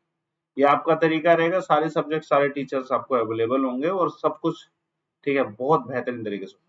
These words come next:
मिलते हैं आपसे अपनी एक free class टेन ए एम पे current अफेयर। ठीक है,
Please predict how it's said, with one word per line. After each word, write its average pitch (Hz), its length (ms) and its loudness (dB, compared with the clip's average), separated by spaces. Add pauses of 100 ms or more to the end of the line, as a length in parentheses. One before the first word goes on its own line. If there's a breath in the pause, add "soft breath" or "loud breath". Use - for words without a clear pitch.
मिलते 151 280 0
हैं 185 80 8
आपसे 175 240 4
अपनी 170 240 -2
एक 170 140 -4
free 165 180 0
class 151 360 4
टेन 147 200 2
ए 147 80 0
एम 135 180 -2
पे 147 100 -2
current 127 320 -2
अफेयर। 143 220 -6
ठीक - 1000 -10
है, 127 100 -8